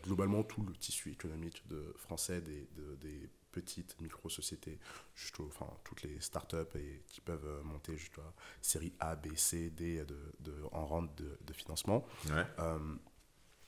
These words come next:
Speaker 1: ça, c'est du acteur bancaire assez, euh, classique. Et ensuite,
Speaker 2: Mhm.
Speaker 1: t'as la, vous avez la partie, euh, euh, donc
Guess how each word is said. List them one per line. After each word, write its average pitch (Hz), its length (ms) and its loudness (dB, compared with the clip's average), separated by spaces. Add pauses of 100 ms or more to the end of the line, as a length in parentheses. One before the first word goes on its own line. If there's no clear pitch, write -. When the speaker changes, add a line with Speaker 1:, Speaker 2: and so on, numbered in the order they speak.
(480)
Speaker 1:
ça, 117 140 12
c'est 110 140 12
du 92 360 8 (680)
acteur 104 360 8
bancaire 92 380 8
assez, 87 260 4
euh, 80 80 2
classique. - 440 0
Et - 20 0
ensuite, 85 240 4
Speaker 2:
Mhm. 104 60 2
Speaker 1:
t'as 92 80 6
la, 82 180 4 (220)
vous 87 120 2
avez 85 140 4
la 80 80 2
partie, 101 400 4
euh, 80 160 6 (800)
euh, 76 260 -2 (260)
donc 76 140 -10